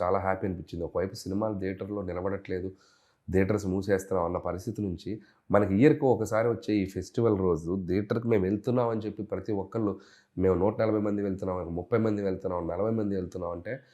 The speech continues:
that's like, ఆ, ఒక డైరెక్టర్గా it's a proud moment for me. And that too మన ఫిల్మ్ ఇండస్ట్రీలో సినిమాలని సెలబ్రేట్ చేసుకోవటం అనేది ఇది ఒక,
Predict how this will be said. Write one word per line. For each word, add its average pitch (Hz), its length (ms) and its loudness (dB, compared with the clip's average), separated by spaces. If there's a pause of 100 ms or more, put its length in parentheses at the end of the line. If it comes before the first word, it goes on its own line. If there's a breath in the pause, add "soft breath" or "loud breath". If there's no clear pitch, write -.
(320 soft breath)
that's 117 260 4
like, 123 300 4 (220)
ఆ, - 80 2 (280)
ఒక 92 180 0
డైరెక్టర్గా 127 640 2
it's 127 160 -4
a 98 40 -10
proud 101 340 4
moment 117 320 2
for 110 180 -4
me. 107 140 -4 (160)
And 113 220 -4 (520 soft breath)
that 92 120 6
too 135 160 2
మన 123 180 6
ఫిల్మ్ 110 260 0
ఇండస్ట్రీలో 117 560 0 (1200 loud breath)
సినిమాలని 120 540 8
సెలబ్రేట్ 120 560 6
చేసుకోవటం 110 400 2
అనేది 104 280 2
ఇది 101 280 4
ఒక, 95 220 4